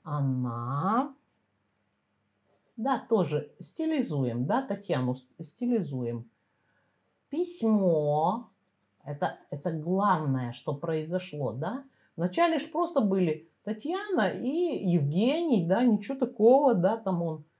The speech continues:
приехал дядюшку похоронить. И вдруг письмо такое получает. Вот письмецо, да, допустим, оно главное, да. Там рука её, допустим, да,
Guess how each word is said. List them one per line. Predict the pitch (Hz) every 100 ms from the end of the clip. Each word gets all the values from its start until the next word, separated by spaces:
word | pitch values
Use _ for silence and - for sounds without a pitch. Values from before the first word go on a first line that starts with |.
| _ _
приехал | - 175 220 240 185 147 139
дядюшку | 135 202 220 233 -
похоронить. | 214 208 - 196 196 190 175 156 - - - - _ -
И | 220
вдруг | 208 262 349 403 403 - _ _ _ _ _ _ _ _
письмо | 254 269 - 311 311 147
такое | 147 - 131 123
получает. | - 135 135 135 120
Вот | 208 233 -
письмецо, | 247 - 240 226 - - 120 117 139
да, | 147 240
допустим, | 233 151 135 139 127 _ _ -
оно | 147 156 196
главное, | 165 170 147 123 120 117 113
да. | 123 220 269 - _ _ _
Там | - 143 - _ _ _ _ _ _ -
рука | 208 220 220 - 139 117
её, | 120 135 175 208
допустим, | 214 254 - 277 - - 254 226
да, | 190 277